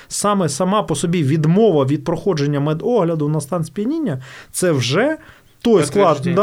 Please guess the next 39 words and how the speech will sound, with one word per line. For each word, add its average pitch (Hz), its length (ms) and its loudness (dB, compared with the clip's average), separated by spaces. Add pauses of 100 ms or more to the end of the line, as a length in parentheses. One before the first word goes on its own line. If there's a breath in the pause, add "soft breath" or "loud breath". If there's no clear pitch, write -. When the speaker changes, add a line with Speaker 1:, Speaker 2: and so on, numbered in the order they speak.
Speaker 1:
да, 175 60 2
це 202 160 0
вже 190 220 2
правопорушення, 196 880 0
за 156 100 2
яке 175 180 -2
наступає 202 420 0
відповідальність. 165 480 -2
Тобто 165 200 -4
не 156 140 0
за 156 120 -2
те, 254 200 -2
що 294 120 -2
людина 254 300 0
нетвереза 180 560 0
їздить, 107 460 -2 (380 loud breath)
а 139 100 -2
просто 214 400 -2
за 143 140 0
те, 220 140 -2
що 220 140 -2
вона 180 220 0
відмовилася. 165 800 2 (300 loud breath)
Навіть 214 520 2
якщо 196 240 -2
вона 180 220 0
твереза, 180 540 0 (560 soft breath)
і 165 180 -2
відмова, 185 480 2
це 185 200 -2
вже 170 260 -2
за 202 100 -2
собою 196 340 -2
тягнуть 185 400 -2
не 160 200 0
таку 170 240 -4
саму 175 260 -2
відповідальність. 131 640 -4
Speaker 2:
Ну, 147 180 -4